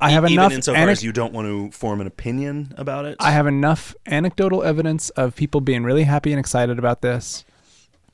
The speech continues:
Speaker 1: just as, as a game. I don't really care about th-, the competitive aspect of it. You know, there's gonna be some leaderboards. People can try for them. It, if you wanna get on them, like, it might require you to do a bunch of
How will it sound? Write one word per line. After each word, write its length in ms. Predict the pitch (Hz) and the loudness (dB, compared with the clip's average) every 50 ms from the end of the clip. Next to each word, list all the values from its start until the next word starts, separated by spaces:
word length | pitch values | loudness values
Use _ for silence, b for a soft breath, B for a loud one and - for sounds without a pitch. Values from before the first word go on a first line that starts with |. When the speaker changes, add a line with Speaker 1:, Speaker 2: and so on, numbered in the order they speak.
| - 214 | -10 -6
Speaker 1:
just 260 | 139 143 139 120 - - - | -2 0 0 0 -2 -2 0
as, 260 | 131 127 127 123 113 - - | 2 2 2 0 -4 -6 -4
as 160 | 131 120 123 | -4 -4 -2
a 40 | 117 | -2
game. 280 | 127 127 131 131 131 - _ _ | -4 -2 -4 -4 -6 -8 _ _
I 180 | - - 131 151 | -2 2 4 4
don't 180 | 170 170 170 - | 4 4 2 2
really 280 | 170 165 160 165 156 | 2 2 4 2 2
care 480 | - - - - 196 196 185 160 147 - | -2 -4 -4 -2 0 2 2 2 0 0
about 280 | - 143 139 135 - - | 0 0 0 0 -2 -6
th-, 120 | 156 147 151 139 127 | -14 -14 -12 -8 -6
the 100 | 139 127 | -6 -4
competitive 480 | - 127 - 143 170 170 156 135 120 | -4 -2 -2 -2 -2 -2 -2 -2 -2
aspect 400 | 113 110 107 - - 120 104 - 120 | -2 -4 -4 -6 -8 -8 -6 -6 -6
of 100 | 113 113 | -6 -6
it. 160 | 123 - _ - | -8 -8 _ -6
You 80 | 147 | -4
know, 120 | 127 120 117 | -4 -4 -2
there's 200 | 117 123 120 113 | -2 -4 -4 -2
gonna 160 | - 143 139 143 | -2 -2 0 2
be 80 | 156 | 2
some 160 | 147 - 175 | 2 2 0
leaderboards. 540 | 165 156 156 156 139 151 156 156 160 156 - | 2 2 2 2 2 2 2 2 0 -2 -4
People 220 | - 156 143 147 - | -4 -4 -4 -4 -2
can 120 | - 147 | -4 -4
try 220 | - - 143 139 | -2 0 0 0
for 120 | 135 - 147 | 0 -2 -2
them. 260 | 143 139 139 143 - - _ _ - | -2 -2 -2 -4 -6 -10 _ _ -10
It, 180 | 127 117 - _ _ - | -10 -10 -10 _ _ -10
if 160 | 139 127 - | -10 -6 -4
you 120 | 127 127 120 | -2 -2 0
wanna 200 | 120 127 131 135 | 0 0 0 0
get 140 | 131 139 135 | 0 0 0
on 160 | 135 139 139 | 0 0 -2
them, 220 | 139 139 139 139 - _ - - - _ _ _ _ - | -2 -2 -4 -6 -8 _ -18 -20 -20 _ _ _ _ -4
like, 200 | 135 120 113 - | -4 -4 -4 -6
it 120 | 123 127 120 | -8 -8 -6
might 220 | 120 117 117 131 | -6 -6 -6 -4
require 320 | 131 135 - - 131 127 127 | -6 -6 -2 0 0 0 0
you 120 | 127 131 | 0 -2
to 60 | 127 123 | -4 -2
do 200 | 120 131 131 127 | -2 0 0 0
a 40 | |
bunch 280 | 120 127 123 120 - - | 0 -2 -4 -2 -2 -2
of 240 | 127 123 120 113 | -2 -2 -4 -6